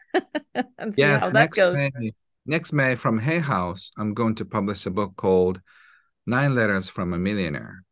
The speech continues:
Speaker 2: It's an, it's a fiction book. It's a novel.
Speaker 1: Wow.
Speaker 2: Yeah.
Speaker 1: Yeah. Is this your first fiction?
Speaker 2: I've actually, uh, written a few,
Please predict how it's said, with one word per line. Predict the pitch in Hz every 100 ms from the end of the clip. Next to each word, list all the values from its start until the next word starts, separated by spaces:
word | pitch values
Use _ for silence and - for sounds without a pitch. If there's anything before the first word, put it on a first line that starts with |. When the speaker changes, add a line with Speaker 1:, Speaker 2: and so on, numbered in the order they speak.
| _ _
Speaker 2:
It's | - 87 -
an, | 92 92
it's | - 117
a | 95
fiction | - 139 - - 87
book. | 71 - - - _ _ _ _
It's | 98
a | 95
novel. | 98 113 87 69 - _ _ _
Speaker 1:
Wow. | 180 302 466 226 147 - _ _ _ _ -
Speaker 2:
Yeah. | 170
Speaker 1:
Yeah. | 330 330 180 _ _ _ _ -
Is | 196
this | 185 190
your | 170
first | 180 165 202 - -
fiction? | - 254 - 453 523 339 - _ _ _
Speaker 2:
I've | - 147 151
actually, | 170 - - 147 127 123 -
uh, | 107 104 101 101
written | 110 - 101
a |
few, | 92 - 95 76 73